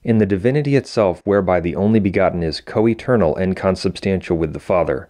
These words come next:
He also says the Son is, quote, "almighty from the almighty,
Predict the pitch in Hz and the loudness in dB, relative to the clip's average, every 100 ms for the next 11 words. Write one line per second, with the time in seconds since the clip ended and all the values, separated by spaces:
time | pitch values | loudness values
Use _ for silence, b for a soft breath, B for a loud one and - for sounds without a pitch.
0 | _ 104 95 92 98 - 95 87 - - | _ 0 0 0 -4 0 0 0 -8 -4
1 | 110 107 101 98 92 - 101 95 - 90 | 2 2 2 0 -2 0 0 0 0 0
2 | 95 104 107 - 101 95 73 82 87 85 | 2 2 0 0 0 0 0 0 0 0
3 | 76 | -2